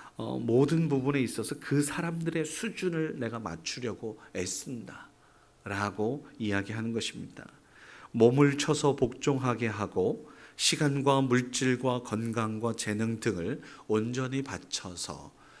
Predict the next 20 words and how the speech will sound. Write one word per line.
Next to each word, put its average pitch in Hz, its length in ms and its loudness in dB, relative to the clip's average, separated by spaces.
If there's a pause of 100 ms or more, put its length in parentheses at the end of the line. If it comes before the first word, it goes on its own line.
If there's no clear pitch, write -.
(140)
어, 92 240 -6
그 123 320 4 (300)
한 170 200 -4
영혼을 135 420 0
구원하기 110 720 -4
위하여 92 480 -8 (340)
내가 92 300 -4
지금 107 380 -4
여기 135 440 -4 (1200)
있다라고 98 320 -2
이야기합니다. 98 920 -6 (760)
이것은 123 540 0 (300)
오늘날, 107 640 -2 (300)
어, 101 180 -4
모든 117 520 2
목회자들의, 98 1400 -6 (340)
어, 95 360 -10
모습이어야 117 1200 -4
할 113 220 -8
것이고요. 104 640 -6